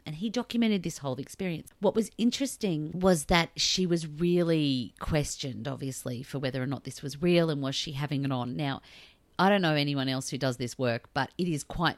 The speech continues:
painful energetically, mentally, and physically sometimes when you're crossing between these frequencies.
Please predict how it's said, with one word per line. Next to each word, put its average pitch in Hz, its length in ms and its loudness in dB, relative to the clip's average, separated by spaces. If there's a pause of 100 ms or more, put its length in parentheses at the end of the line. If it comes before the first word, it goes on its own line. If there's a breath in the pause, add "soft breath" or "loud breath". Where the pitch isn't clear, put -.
painful 135 800 -2
energetically, 135 720 -6
mentally, 131 480 -6
and 120 100 -8
physically 131 460 -8
sometimes 151 800 -6
when 147 180 -2
you're 139 200 -2 (280 loud breath)
crossing 151 540 -4
between 143 400 -4
these 127 260 -2
frequencies. 131 840 -6